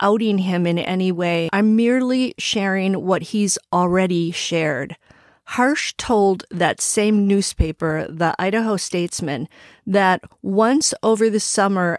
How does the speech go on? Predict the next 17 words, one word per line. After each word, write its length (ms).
after 400
noticing 760
and 180
hearing 600
his 280
female 600
neighbors 640
having 260
a 60
party, 640
he 160
decided 640
to 160
wander 640
over 380
to 280
it, 300